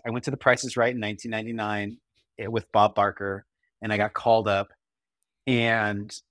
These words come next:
uh, the story is, 'cause so many interesting things happen, but a, a s-, a good story isn't telling everything that happened.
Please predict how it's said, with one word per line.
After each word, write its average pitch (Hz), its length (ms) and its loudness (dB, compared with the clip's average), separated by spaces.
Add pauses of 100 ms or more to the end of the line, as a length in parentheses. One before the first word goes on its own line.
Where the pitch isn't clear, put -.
(200)
uh, 107 540 -2 (680)
the 151 100 2
story 214 680 4
is, 120 760 -6
'cause - 200 -10
so 240 160 -2
many 214 220 0
interesting 151 380 -4
things 131 200 -8
happen, 131 300 0
but 123 140 -4
a, 120 40 -12 (180)
a - 40 -8
s-, - 200 -10 (100)
a 131 80 -4
good 135 200 -4
story 123 320 0
isn't 113 260 -6
telling 113 380 -2
everything 107 360 -6
that 120 120 0
happened. 120 400 -4